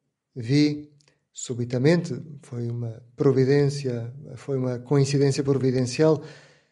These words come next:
de que li o Salmo quarenta e quatro, passou pelos meus olhos este Salmo, e que diz,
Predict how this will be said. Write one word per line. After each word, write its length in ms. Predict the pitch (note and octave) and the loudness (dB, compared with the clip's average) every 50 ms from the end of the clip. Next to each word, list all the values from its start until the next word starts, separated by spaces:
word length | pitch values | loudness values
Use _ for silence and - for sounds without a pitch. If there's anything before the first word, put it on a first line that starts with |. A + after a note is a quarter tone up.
| _ _ _ _ _ _ | _ _ _ _ _ _
de 100 | D3 C#3 | -14 -6
que 120 | C#3+ D#3+ | -2 2
li 260 | D#3 D#3 D#3+ E3 D#3 | 4 4 6 6 4
o 480 | D#3 D3+ D3+ D3 C#3 C3+ C3+ C3 B2+ B2 | 2 2 0 -2 -2 -2 -2 -4 -6 -8
Salmo 480 | - - - D#3 D3 D3+ D3+ D3+ D3 | -10 -4 -2 0 2 2 2 0 -2
quarenta 400 | D3 D3 C#3 C3 C3 B2+ B2 D3 | -4 -2 -4 -2 -2 -2 -2 -2
e 20 | C#3 | -2
quatro, 380 | C#3+ F3+ F3+ D3+ B2 - - | 2 2 2 2 0 -2 -12
passou 280 | - - B2+ A#2+ - C#3 | -10 -10 -8 -4 -4 -4
pelos 260 | C3+ C#3 C#3 C3+ B2 | 0 2 0 2 2
meus 200 | B2+ C#3 C#3 C3 | 2 0 2 4
olhos 240 | C#3+ C#3+ C#3+ B2+ A#2 | 4 2 2 2 0
este 240 | C3 B2 A2+ - - | -4 -4 -6 -8 -12
Salmo, 560 | - - D3 C#3+ C#3 C3 A#2 A2 A2 G#2 G2+ - _ _ _ _ _ _ _ _ _ _ _ _ _ _ _ _ _ _ _ _ _ | -10 -6 -2 -2 -2 -2 -2 -6 -8 -12 -16 -20 _ _ _ _ _ _ _ _ _ _ _ _ _ _ _ _ _ _ _ _ _
e 100 | - D3+ | -4 -2
que 120 | C#3+ D#3+ | 0 2
diz, 580 | D3 C#3 D3+ D3+ C#3+ - - - - - - - | 2 4 4 2 2 -2 -6 -8 -10 -14 -18 -20